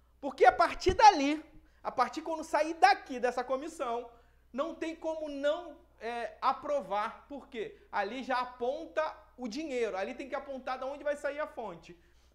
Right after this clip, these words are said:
A, o C C, o, a comissão, né, a C, C, é, J C, que ali ju-, julga se é, é,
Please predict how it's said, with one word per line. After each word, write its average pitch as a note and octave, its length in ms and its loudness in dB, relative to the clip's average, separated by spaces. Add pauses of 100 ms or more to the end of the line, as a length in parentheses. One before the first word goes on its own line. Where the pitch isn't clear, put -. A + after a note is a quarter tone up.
(560)
A, - 180 -10
o C#4 100 -4
C D4+ 240 -4
C, C#4+ 400 -4
o, A#3 480 -8
a G3 240 4
comissão, B3+ 800 -4 (140)
né, F#3+ 140 -6
a G#3+ 100 -2
C, C#4 360 -8 (220)
C, G#3 540 -8
é, D#3+ 240 -4
J G#3 340 -2
C, C4 340 -2 (800)
que G#3 80 -4
ali A3 280 0
ju-, G3 260 -16 (200)
julga B3 480 -2
se A#3+ 240 -6
é, C4+ 280 -4 (280)
é, F#3 580 2